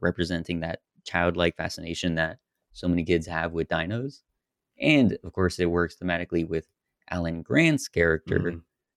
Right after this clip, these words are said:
Speaker 1: who we see very clearly in the beginning is an old school dude, so he doesn't like technology. Interesting playing back into that other theme.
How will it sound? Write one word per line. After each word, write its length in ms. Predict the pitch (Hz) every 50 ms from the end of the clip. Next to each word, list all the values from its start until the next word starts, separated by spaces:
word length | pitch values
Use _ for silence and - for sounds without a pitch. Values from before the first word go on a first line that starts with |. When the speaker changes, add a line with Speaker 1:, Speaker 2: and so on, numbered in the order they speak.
| _ _ _ _
Speaker 1:
who 280 | 87 87 85 82 82 82 - -
we 140 | 87 82
see 500 | - - - 98 90 87 87 87 85 - _ _ _ _ _ _ _ _ _ -
very 200 | 101 98 92 85
clearly 360 | - - 104 98 95 92 92 90
in 80 | 87
the 60 | 85
beginning 540 | 82 95 101 113 113 110 110 107 104 104 101 - _ _ _ _ _ _ _ _
is 520 | - 82 85 85 85 85 85 82 - - - _
an 80 | - 90
old 160 | 95 101 92 -
school 220 | - 101 95 92
dude, 300 | 85 92 92 90 92 -
so 80 | - 87
he 60 | 82
doesn't 220 | - 90 95 87
like 160 | 87 107 120 -
technology. 640 | - - 156 - 95 92 90 - 104 107 113 117 - _ -
Interesting 580 | 90 82 92 - - 95 87 85 85 85 87 - _ _ _ _ _ _ _ _
playing 400 | - - 87 85 85 85 85 85 - -
back 220 | 90 85 82 -
into 180 | 87 82 - 85
that 180 | 82 82 - -
other 160 | 104 107 104 -
theme. 300 | - 104 101 101 98